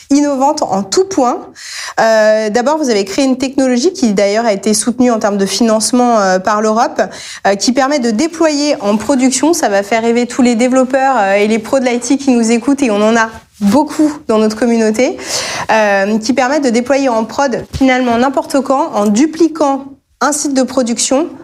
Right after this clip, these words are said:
en allant faire les tests dessus. Donc on peut se permettre, même, euh, comme tu l'as dit la veille d'un, d'un jour de Black Friday, euh, eh bien, de travailler sur des nouvelles fonctionnalités et de les pousser en prod. Est-ce que tu peux nous expliquer,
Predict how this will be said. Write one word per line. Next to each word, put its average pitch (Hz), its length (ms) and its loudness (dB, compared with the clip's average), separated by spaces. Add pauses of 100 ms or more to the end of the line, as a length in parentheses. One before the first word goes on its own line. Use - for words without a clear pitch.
(220)
en 220 100 2
allant 226 200 2
faire 302 200 0
les 285 120 -2
tests 277 260 0
dessus. 240 440 2
Donc 247 200 0
on 233 80 0
peut 254 140 0
se 254 80 -2
permettre, 262 500 0 (140)
même, 269 320 2
euh, 208 340 2
comme 233 220 -2
tu - 160 0 (180)
l'as 233 140 2
dit 240 180 0
la 233 140 2
veille 226 220 2
d'un, 196 340 0
d'un 208 160 2
jour 240 180 0
de 226 80 0
Black 254 260 0
Friday, 240 600 -2 (480)
euh, 190 180 2
eh 202 60 0
bien, 226 140 0
de 226 40 -4
travailler 269 380 0
sur 269 180 0
des 233 100 0
nouvelles 226 220 0
fonctionnalités 226 680 0
et 277 40 0
de 247 60 0
les 220 80 0
pousser 226 260 -4
en 226 120 0
prod. 196 240 -2
Est-ce 190 120 -4
que 277 100 0
tu 247 180 -2
peux 294 160 0
nous 202 400 0
expliquer, 311 800 -2